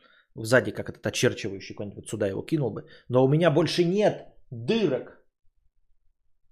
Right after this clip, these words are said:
Мне двенадцать, д-, подождите. Шесть, шесть плюс три. Больше. Пятнадцать дырок занято.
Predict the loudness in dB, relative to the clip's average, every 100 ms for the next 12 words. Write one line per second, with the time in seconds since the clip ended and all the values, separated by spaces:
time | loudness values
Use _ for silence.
0 | _ _ _ _ -10 -4 -2 2 4 2
1 | 0 -14 -12 -12 -12 -10 -8 -10 -12 -18
2 | _ -14 -12 -12 -12 -10 -10 -10 -16 -16
3 | -16 -14 -10 -6 -6 -8 -18 -20 -20 -20
4 | -20 -20 _ -20 -18 -20 -20 -20 -16 -16
5 | -18 -20 -20 _ _ _ _ _ _ _
6 | _ _ _ _ _ _ _ _ -16 -12
7 | -12 -14 -20 -18 -8 -6 -4 -4 -2 -2
8 | -2 -4 -8 -10 -16 -20